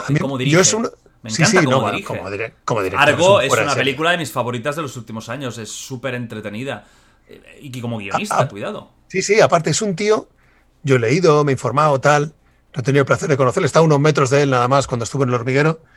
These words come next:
Speaker 2: Ujú.
Speaker 1: Porque vamos a haber hecho una cosa que era, "Eh, adivina quién es tu voz", pero al final, a última hora, dije, "No, oye, que va muy largo de programa, no". Y
Speaker 2: Mm.
Speaker 1: yo me, me quedé entre el público a verlo. Pero yo lo que he leído es un tío, creo que es superdotado,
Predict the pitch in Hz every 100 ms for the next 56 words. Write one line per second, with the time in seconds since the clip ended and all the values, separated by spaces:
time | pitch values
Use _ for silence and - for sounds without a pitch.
0 | - 104 151 _ _ 139 127 127 131 131
1 | 127 131 117 156 135 127 131 127 208 175
2 | 175 185 175 160 165 180 - 156 131 143
3 | 151 156 156 147 151 151 170 170 170 175
4 | 180 175 170 170 160 160 170 165 170 175
5 | 277 262 240 180 160 180 120 117 127 127
6 | 127 160 143 139 139 151 156 - - -
7 | - - _ _ _ _ _ - 143 143
8 | 139 185 214 208 202 208 180 180 202 180
9 | 127 - _ _ _ _ _ _ _ _
10 | _ _ _ _ _ _ _ 160 196 185
11 | 190 156 123 110 156 139